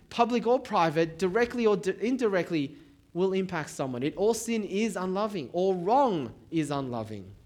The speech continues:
But the flip side is also true. All righteous acts, all truth is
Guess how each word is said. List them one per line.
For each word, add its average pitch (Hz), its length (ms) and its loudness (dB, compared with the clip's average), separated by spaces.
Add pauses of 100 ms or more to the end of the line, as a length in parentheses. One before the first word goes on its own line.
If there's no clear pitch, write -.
(760)
But 214 140 6
the 208 60 4
flip 285 280 0
side 247 240 8
is 220 100 4
also 247 320 4
true. - 260 -4
All 208 300 8
righteous 190 640 0
acts, 131 460 -6
all 214 260 6
truth 226 580 -2
is 170 180 -4